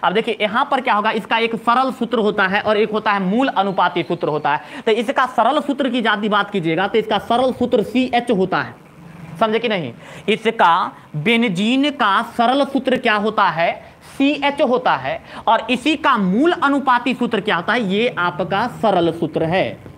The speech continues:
लीजिए, ये आपका सरल सूत्र है सीएच। और इसका मूल अनुपाती सूत्र क्या होगा तो उसके बारे में भी हम बात कर लेते हैं, जिसको इंग्लिश में empirical formula बोलते हैं। Empirical formula, मूल अनुपाती,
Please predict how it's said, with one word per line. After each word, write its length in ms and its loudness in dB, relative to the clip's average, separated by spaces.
लीजिए, 480 2
ये 320 0
आपका 640 0
सरल 340 2
सूत्र 260 0
है 260 -4
सीएच। 640 -2
और 140 4
इसका 300 0
मूल 240 2
अनुपाती 500 0
सूत्र 260 -2
क्या 140 0
होगा 440 0
तो 80 4
उसके 240 0
बारे 240 4
में 100 0
भी 120 0
हम 100 0
बात 180 0
कर 100 0
लेते 220 -2
हैं, 60 0
जिसको 240 0
इंग्लिश 420 0
में 240 -2
empirical 800 0
formula 600 0
बोलते 360 -2
हैं। 380 -4
Empirical 1080 0
formula, 560 2
मूल 640 2
अनुपाती, 920 0